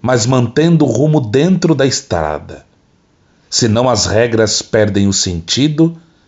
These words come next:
e acabam se tornando uma finalidade em si mesmas, e muitas vezes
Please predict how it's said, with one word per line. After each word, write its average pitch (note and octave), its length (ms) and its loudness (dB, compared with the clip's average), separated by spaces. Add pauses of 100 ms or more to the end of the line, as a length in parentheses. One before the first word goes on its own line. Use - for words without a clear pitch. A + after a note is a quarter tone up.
(400)
e C3+ 120 0
acabam D#3+ 540 0
se D#3 220 0
tornando C3 840 0
uma C3 200 0
finalidade B2 720 0
em G#2 80 -2
si - 180 -4
mesmas, D#2+ 800 -8 (500)
e F#2 60 -4
muitas F#2+ 420 0
vezes C3 640 -2